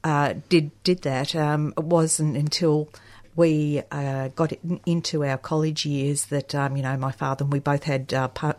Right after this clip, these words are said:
part-time jobs and we were able to support ourselves, that my father started gambling more, and, uh, he was out all night. And I remember the phone calls from my mum trying to find him and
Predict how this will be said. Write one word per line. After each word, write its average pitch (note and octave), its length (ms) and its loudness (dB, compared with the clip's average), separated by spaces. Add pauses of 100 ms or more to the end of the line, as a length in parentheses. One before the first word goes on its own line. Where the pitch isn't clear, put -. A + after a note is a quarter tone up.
part-time C3+ 460 -2
jobs C#3 280 0
and C#3+ 120 -2
we C3+ 40 0
were C#3 60 2
able C3+ 220 -2
to - 100 -8
support D#3+ 400 0
ourselves, D3 480 0
that - 180 0 (360)
my D3+ 80 2
father C#3 320 0
started C3+ 360 -2
gambling C#3 460 -2
more, C#3+ 320 2
and, C3+ 240 -2
uh, C3+ 160 0
he C3 160 0
was C#3+ 180 0
out C3 280 -2
all C3+ 80 0
night. C#3 500 0
And C#3 260 -2 (320)
I - 60 2
remember D3 340 2
the C3+ 80 -2
phone C#3+ 320 0
calls D3 380 -4
from - 160 -8
my C3 120 -2
mum C3 200 0
trying C#3 240 -2
to C3 80 -2
find C#3 400 0
him D3+ 400 2
and C3 420 -2